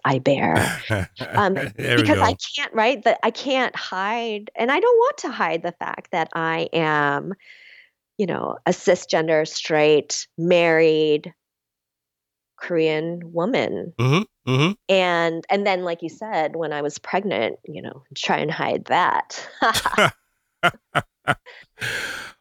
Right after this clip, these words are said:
Speaker 2: Oh, mercy. Um, y-, yeah, I mean,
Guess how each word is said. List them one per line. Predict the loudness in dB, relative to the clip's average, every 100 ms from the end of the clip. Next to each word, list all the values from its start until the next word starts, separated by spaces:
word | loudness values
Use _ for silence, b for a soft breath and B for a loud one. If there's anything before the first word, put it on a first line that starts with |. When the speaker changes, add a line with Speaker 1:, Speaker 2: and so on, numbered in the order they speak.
| 0
Speaker 2:
Oh, | 4 6 6 6 4 2
mercy. | 0 2 0 -2 -8 -8 -2
Um, | 4 6 6 6 4 2
y-, | 0 B B B -8
yeah, | -4 0 2 4 6 6 4
I | 4
mean, | 4 4 2 -2